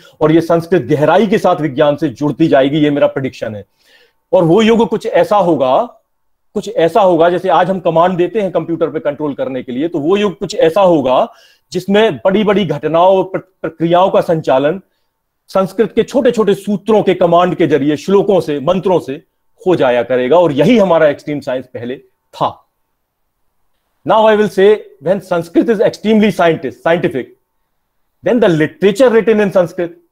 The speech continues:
that must be, must also be scientific। जब संस्कृत इतनी साइंटिफिक है, अभी हम ऊपर देख रहे हैं, बहुत सारी बातें हमने देखी, समझी, तो जब संस्कृत इतनी साइंटिफिक है, तो इसमें जो हमारी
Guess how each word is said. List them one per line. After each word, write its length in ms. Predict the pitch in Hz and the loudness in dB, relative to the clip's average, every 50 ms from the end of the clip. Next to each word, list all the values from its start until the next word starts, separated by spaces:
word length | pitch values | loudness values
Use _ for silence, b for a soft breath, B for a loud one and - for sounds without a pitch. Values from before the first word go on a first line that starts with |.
| _ _ _ _ _ _ _ _ _ 104 120 | _ _ _ _ _ _ _ _ _ -6 -6
that 80 | 139 135 - 127 185 | -6 -6 -2 -2 -2
must 220 | 202 196 - 208 | -2 -2 -2 -4
be, 220 | 196 170 190 165 139 | -4 -4 -4 -2 -2
must 260 | 180 175 - - 160 | -2 -2 -2 0 0
also 180 | 170 165 180 170 | 0 0 0 0
be 100 | 160 165 | -2 0
scientific। 420 | 165 160 156 151 143 135 147 147 - _ _ _ _ _ _ _ _ _ _ _ _ _ _ _ _ - | 0 0 -2 -2 -4 -10 -14 -14 -16 _ _ _ _ _ _ _ _ _ _ _ _ _ _ _ _ -4
जब 160 | 107 196 190 | -2 -2 -2
संस्कृत 460 | - - 180 165 165 - 233 233 190 | 0 -2 -2 -2 0 -2 -2 -2 -2
इतनी 220 | 214 - 196 214 170 | -2 0 0 0 0
साइंटिफिक 500 | - 180 175 180 165 196 160 180 170 - | 2 2 0 0 0 -2 -2 -2 0 2
है, 60 | 170 | 2
अभी 200 | 170 156 151 165 | 2 2 2 2
हम 80 | 160 151 | 2 0
ऊपर 240 | 151 - 165 147 | 0 0 0 0
देख 220 | 123 139 156 160 165 | 0 0 0 0 0
रहे 200 | 151 147 139 135 | 0 0 0 0
हैं, 120 | 143 135 | -2 -2
बहुत 160 | 135 135 131 | -4 -6 -4
सारी 200 | - 135 135 135 | -2 0 0 0
बातें 260 | 127 123 127 156 139 131 | 0 0 0 0 -2 -4
हमने 240 | 131 131 131 123 | -4 -4 -6 -6
देखी, 460 | 117 107 117 113 113 113 113 - 156 127 | -6 -6 -4 -6 -6 -6 -8 -10 -8 -6
समझी, 380 | - 120 113 104 113 143 160 b b b b b b b | -6 -6 -6 -6 -8 -10 -10 b b b b b b b
तो 60 | - - | -4 -2
जब 100 | 185 180 | -2 -2
संस्कृत 460 | 180 185 180 170 175 - 233 196 202 | 0 0 0 0 0 -4 -4 -4 -4
इतनी 220 | 170 180 196 196 | -2 0 -2 0
साइंटिफिक 520 | - - 165 165 160 175 170 170 196 - 156 | 0 2 0 0 0 -2 -2 -2 -2 0 0
है, 180 | 151 156 160 | 0 0 2
तो 200 | 160 - 196 196 - | 2 0 -2 0 -2
इसमें 340 | 170 - 180 190 208 202 | -4 -2 0 2 2 2
जो 140 | 156 208 202 | 2 2 0
हमारी 500 | 165 160 160 160 165 175 196 196 190 B | 0 2 2 2 2 2 2 0 -2 B